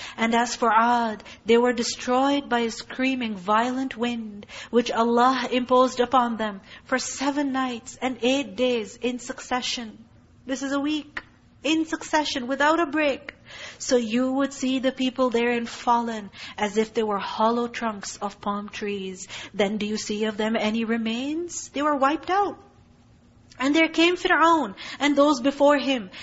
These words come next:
and the overturned cities with sin. And they disobeyed the messenger of their Lord. So he seized them with a seizure exceeding in severity. Indeed, when the water overflowed, we carried your ancestors in the sailing ship.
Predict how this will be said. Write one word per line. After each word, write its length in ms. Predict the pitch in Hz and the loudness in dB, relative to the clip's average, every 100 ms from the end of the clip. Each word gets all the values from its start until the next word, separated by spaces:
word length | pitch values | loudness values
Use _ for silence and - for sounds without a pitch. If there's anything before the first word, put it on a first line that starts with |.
| - | -4
and 120 | 247 | 0
the 120 | 254 | 2
overturned 680 | 220 233 254 262 254 247 247 | 6 6 6 2 2 2 0
cities 600 | - 269 269 247 208 180 - | 0 0 0 -2 -4 -8 -16
with 320 | - 196 214 214 | -8 -4 -4 -6
sin. 540 | - 220 226 202 185 175 - - | -8 -4 -4 -6 -12 -14 -16 -6
And 160 | 202 208 | -2 2
they 120 | 214 | 4
disobeyed 520 | 220 226 240 220 233 | 4 2 2 4 4
the 80 | 226 | 2
messenger 500 | 220 226 254 226 240 | 0 0 -2 0 0
of 100 | 226 | 2
their 180 | 240 240 | -2 0
Lord. 500 | 226 226 214 190 185 - - - | 0 -2 -2 -6 -10 -18 -20 -18
So 200 | - 240 | -4 0
he 180 | 208 220 | 0 -2
seized 540 | 208 226 214 214 196 | -2 -2 -2 -2 -2
them 200 | 220 202 | -2 -2
with 200 | 196 202 | -4 -6
a 80 | 202 | -6
seizure 580 | - - 208 190 196 180 | -8 -6 -6 -4 -6 -6
exceeding 760 | 208 208 - - 233 226 202 185 | -8 -8 -6 -2 0 0 -4 -6
in 180 | 202 214 | -8 -10
severity. 880 | - 202 208 202 190 - 185 185 - _ _ - - - | -10 -8 -6 -8 -10 -10 -10 -12 -16 _ _ -18 -16 -4
Indeed, 720 | 220 220 202 220 214 202 190 - - | 0 0 0 0 0 -2 -6 -10 -4
when 200 | 214 220 | 0 2
the 100 | 226 | 2
water 420 | 208 220 220 240 | 2 0 2 -2
overflowed, 840 | 208 240 247 240 247 247 233 208 202 - - | 2 4 4 -2 -2 0 0 -4 -8 -14 -4
we 120 | 226 | -2
carried 420 | 233 240 247 262 | 0 2 2 2
your 160 | 254 262 | 2 0
ancestors 880 | 240 254 254 - 247 - 247 220 202 | 2 0 0 -2 -4 -2 -2 -2 -2
in 200 | 233 247 | -2 -2
the 100 | 247 | -4
sailing 520 | - 247 277 277 285 | 0 2 2 2 0
ship. 440 | - - 262 - | -2 -2 -4 -6